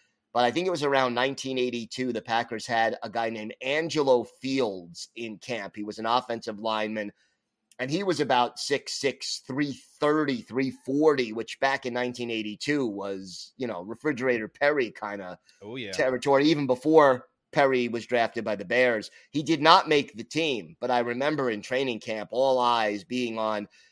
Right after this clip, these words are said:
Speaker 1: Angelo Fields. I think he played for the Houston Oilers briefly also.
Speaker 2: Mm-hmm.
Speaker 1: But, uh, you know, to me, Caleb Jones, when they started talking about his measurables, that's,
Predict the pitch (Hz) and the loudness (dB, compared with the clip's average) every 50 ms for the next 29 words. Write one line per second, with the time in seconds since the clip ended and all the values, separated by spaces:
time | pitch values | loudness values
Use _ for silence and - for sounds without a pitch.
0 | _ _ _ _ - 135 143 151 147 131 139 131 123 120 - 151 147 135 139 131 | _ _ _ _ -2 0 2 2 2 0 2 2 2 2 2 0 0 0 0 -2
1 | 123 208 214 277 269 247 - 170 170 180 175 - - 143 131 127 123 135 156 156 | -2 -2 -4 -6 -8 -4 2 4 4 4 4 0 -4 -6 -4 -4 -4 -4 -4 -6
2 | - - 131 120 113 117 123 123 120 113 107 104 101 90 _ 101 104 101 101 - | -4 -4 -4 -2 0 2 2 2 2 0 -4 -4 -6 -10 _ -12 -10 -10 -10 -12
3 | - 95 98 98 101 98 104 107 110 - - 107 98 80 69 - _ _ _ _ | -12 -12 -8 -6 -4 -2 -2 -2 -4 -6 -8 -8 -10 -10 -12 -16 _ _ _ _
4 | _ 120 117 113 110 104 110 104 101 101 - _ - 113 110 107 107 104 104 104 | _ -16 -16 -16 -10 -8 -6 -6 -6 -8 -8 _ -4 -2 0 0 0 0 -2 -4
5 | 98 - _ _ _ _ _ _ _ _ _ _ _ _ _ 156 147 139 131 131 | -6 -8 _ _ _ _ _ _ _ _ _ _ _ _ _ 2 2 4 4 4
6 | 131 127 123 - - - 151 151 156 151 143 - 151 147 147 135 135 127 117 120 | 2 0 -6 -12 -6 -2 0 2 2 2 2 4 4 4 4 4 2 0 2 4
7 | 135 131 131 131 120 - 107 117 110 113 107 - - 123 120 117 107 - 123 120 | 4 4 4 4 0 -2 -4 -2 -2 -2 -2 0 0 2 2 0 0 2 2 2
8 | 113 123 120 110 117 113 117 117 98 113 120 135 143 135 120 123 113 104 104 101 | 2 0 0 0 0 0 0 -2 -4 0 2 2 2 2 0 -4 -4 -4 -6 -6
9 | 101 101 - - - _ _ _ _ _ - 127 127 123 - - | -6 -8 -12 -14 -16 _ _ _ _ _ 0 0 0 0 0 -6